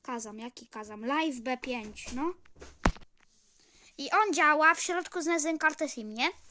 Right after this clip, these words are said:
Włączam sobie ten telefon. No i no dobra. Ten telefon każe mi podać PIN. No moje, no dobra. Wyciągam kartę sim, nic z tego nie będzie.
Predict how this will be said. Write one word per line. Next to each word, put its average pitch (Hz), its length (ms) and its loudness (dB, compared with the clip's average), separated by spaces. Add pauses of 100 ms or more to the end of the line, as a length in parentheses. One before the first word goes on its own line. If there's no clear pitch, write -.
(440)
Włączam 240 400 -2
sobie 254 180 -2
ten 254 200 -6
telefon. 277 520 -4 (320)
No 277 100 -4
i 294 100 0
no 294 120 -2
dobra. 294 420 2 (1400)
Ten 403 200 6
telefon 381 300 4
każe 311 260 2
mi 302 120 4
podać 269 340 -2
PIN. 226 220 -10 (320)
No 392 100 0
moje, 320 220 6
no 269 140 0
dobra. 294 440 2 (800)
Wyciągam 294 580 0
kartę 254 320 -2
sim, 269 400 -2 (120)
nic 247 260 0
z - 80 0
tego 240 220 -4
nie 226 140 -4
będzie. 247 340 -2